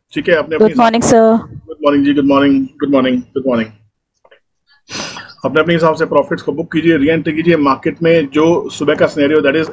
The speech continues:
Speaker 1: excellent। तो यहाँ पे अगर किसी को एक जल्दबाजी वाला ट्रेड पकड़ना है, तो yes, we have a trade। हम कौन सी ऑप्शंस में काम करेंगे, सारी ऑप्शंस को हटाते हैं। कल बहुत जबरदस्त काम हुआ था, एक वॉच लिस्ट बनाते हैं किसमें काम करना है। बस अब हम करते हैं बीस हजार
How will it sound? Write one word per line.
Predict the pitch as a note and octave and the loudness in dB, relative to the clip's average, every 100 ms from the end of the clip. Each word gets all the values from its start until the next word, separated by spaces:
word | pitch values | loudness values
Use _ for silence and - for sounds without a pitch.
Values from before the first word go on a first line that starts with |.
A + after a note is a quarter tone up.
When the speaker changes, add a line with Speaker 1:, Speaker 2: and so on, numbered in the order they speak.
| D#3+ | -6
Speaker 1:
excellent। | D3 - - E3+ A#2+ A2+ | -6 -6 -2 0 0 -4
तो | - | -2
यहाँ | C3+ C3+ D#3 | 0 2 0
पे | F3+ | 2
अगर | E3 E3 | 0 0
किसी | D#3+ E3 | -2 -2
को | E3+ | 0
एक | C#3+ C#3 - | 0 -2 -6
जल्दबाजी | D3+ D3+ E3 E3+ | -2 2 2 4
वाला | E3 E3 | 4 2
ट्रेड | D#3 D#3+ | 0 -4
पकड़ना | - C#3 D#3 D#3 | -4 -4 -2 0
है, | C#3+ | -2
तो | A2+ _ _ _ - C#3 | -6 _ _ _ -2 0
yes, | D#3+ D3 | 0 0
we | D3+ | 0
have | C#3+ | 0
a | C3+ | 0
trade। | C3+ A#2 - _ _ _ | -2 -4 -8 _ _ _
हम | - D#3 | -8 -4
कौन | E3+ F3 F3+ | 0 0 0
सी | G#3 | 0
ऑप्शंस | D#3+ - G#3 F3+ | 0 0 -6 -4
में | F#3+ | -2
काम | F3 E3 | -2 0
करेंगे, | D#3+ D#3+ D3 | -2 -2 -4
सारी | - E3 F#3 | -2 0 2
ऑप्शंस | D#3+ - F3 F3 | 0 -2 -6 -4
को | D3 | -4
हटाते | C#3 D3 F3+ | 0 0 0
हैं। | F3 | 0
कल | E3 C#3 | -2 -2
बहुत | C3 C#3+ | -2 0
जबरदस्त | C#3+ C#3 D3+ D3+ | 0 0 -2 -2
काम | D#3 D#3 | -2 -2
हुआ | D#3 | 0
था, | F#3 G3+ _ _ _ _ - | -2 -4 _ _ _ _ -6
एक | D#3+ C3+ | -4 0
वॉच | C#3 C#3+ F3 | 0 0 -2
लिस्ट | D#3+ E3 | -4 0
बनाते | D3 D3 | 0 0
हैं | F3 | -2
किसमें | E3+ - E3 | -2 -4 -2
काम | D3+ C#3+ | 0 0
करना | C#3 C#3 D3 | 0 2 2
है। | D#3+ F#3 _ _ _ - | 0 -2 _ _ _ -10
बस | A#2 F#2+ - - - | -10 -10 -14 -8 -2
अब | D#3+ - | -2 -2
हम | D3+ | -4
करते | D#3 C#3 F3 | -2 0 0
हैं | D3+ | -2
बीस | C3+ E3 - | -2 -4 -2
हजार | D3 D#3+ - | 0 2 0